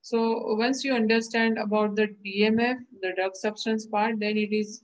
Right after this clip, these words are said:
easy for you to understand about the drug product form. First of all, you have to understand why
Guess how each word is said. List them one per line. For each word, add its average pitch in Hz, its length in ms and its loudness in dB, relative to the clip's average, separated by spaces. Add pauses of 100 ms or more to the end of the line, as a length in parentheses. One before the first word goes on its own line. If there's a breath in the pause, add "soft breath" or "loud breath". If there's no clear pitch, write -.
easy 202 340 -2
for 202 220 -2
you 196 300 -2
to 202 80 -6
understand 185 600 -6 (120)
about 175 300 -8
the 233 160 -4 (800)
drug 202 240 -4 (160)
product 180 360 -4 (140)
form. 156 320 -6 (4000)
First 233 180 -2
of 277 140 -2
all, 277 100 2
you 262 160 2
have 208 440 -2
to 240 80 2
understand 214 600 2
why 220 600 2